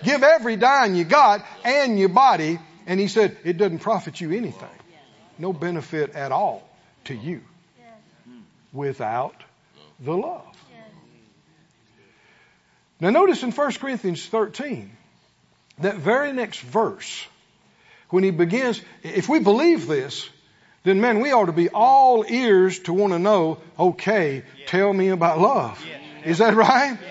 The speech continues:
Because I, I don't want to pray empty prayers and empty tongues and give and no return. I mean, that's just dead religion, right?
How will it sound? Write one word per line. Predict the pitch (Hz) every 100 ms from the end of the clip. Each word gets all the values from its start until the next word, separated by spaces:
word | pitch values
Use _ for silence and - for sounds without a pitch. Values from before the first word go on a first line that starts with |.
| - - - -
Because | 139 180 170
I, | 196 220 202 190
I |
don't | 214 220
want | 233 330
to | 226
pray | - 202 196 170 - - - -
empty | 208 208 - 165 131 - -
prayers | - 185 165 131 107 110
and | 135 123
empty | 214 214 - 147
tongues | - 190 180 131 113 113
and | 110 107 - - 120
give | 214 220 175
and | 165 170
no | 202
return. | 165 139 - 190 190 131 135
I | 175
mean, | 185 165 127 - - - -
that's | 208 240 -
just | 180 147 - 139 147 156 131
dead | 180 226 208
religion, | 196 202 330 202 170 185 - - - - - - -
right? | 175 226 330 381